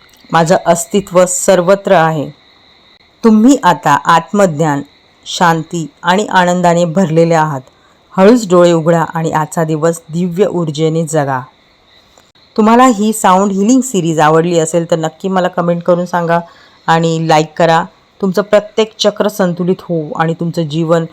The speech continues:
तेजस्वी, प्रेमळ आणि शांत हो. आणि पुन्हा भेटूया नव्या आध्यात्मिक प्रवासात. आपली जी साऊंड हिलिंग सिरीज होती तुम्हाला कशी वाटली मला नक्की कमेंट करून सांगा आणि तुमचं प्रत्येक चक्र संतुलित होवो हीच माझी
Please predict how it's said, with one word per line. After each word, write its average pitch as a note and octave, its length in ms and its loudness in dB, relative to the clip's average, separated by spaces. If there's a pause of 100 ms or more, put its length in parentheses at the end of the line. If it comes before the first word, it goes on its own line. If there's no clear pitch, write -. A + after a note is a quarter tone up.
(360)
तेजस्वी, E3+ 600 0 (140)
प्रेमळ E3+ 400 0
आणि E3 280 0
शांत D#3+ 460 -2
हो. D#3 340 -2 (500)
आणि E3+ 260 0
पुन्हा F#3 320 0
भेटूया E3+ 540 0 (320)
नव्या D#3+ 300 2
आध्यात्मिक E3+ 640 -4
प्रवासात. E3 420 2 (800)
आपली F3 280 -4
जी F3+ 160 -2
साऊंड F#3 400 2
हिलिंग F3+ 280 -2
सिरीज F3 420 -4
होती E3+ 160 -4
तुम्हाला F3 260 -2
कशी F#3 320 -2
वाटली F#3 280 0
मला F3 200 -2
नक्की F3 300 -4
कमेंट E3+ 340 -2
करून E3+ 220 0
सांगा E3 340 -4 (300)
आणि F3 160 -2
तुमचं F3 220 -4
प्रत्येक G3 520 -2 (140)
चक्र G3 300 0
संतुलित F3+ 540 -2
होवो E3+ 300 2
हीच E3+ 260 -8
माझी F3+ 280 -2